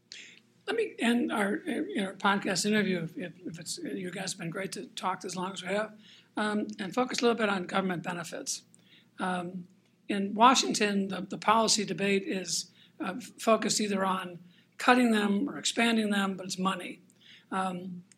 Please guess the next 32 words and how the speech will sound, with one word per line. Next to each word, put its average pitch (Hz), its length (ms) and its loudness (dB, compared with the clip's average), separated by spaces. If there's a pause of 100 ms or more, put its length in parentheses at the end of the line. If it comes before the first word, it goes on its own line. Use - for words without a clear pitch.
(140)
you 294 240 6
two 226 240 2
are 202 80 0
on 185 120 0
the 170 80 -4
front 214 300 2
lines 190 480 0
of 170 160 -8
making 208 340 0
certain 190 580 -2 (340)
that 190 260 -4
clients 214 680 2 (480)
that 190 180 0
are 180 200 -8 (340)
accepting, 202 640 4
getting, 202 420 6
are 202 240 0
eligible 208 440 6
for 190 160 -2
benefits 185 640 2 (320)
are 190 100 4
fully 220 380 8
advantaged 202 840 2
and 180 100 0
taking 214 440 4
advantage 185 380 0
of 170 60 -6
those, 185 300 4 (260)
and 196 160 2
consultants 247 580 8
are 208 60 4
aware 190 500 2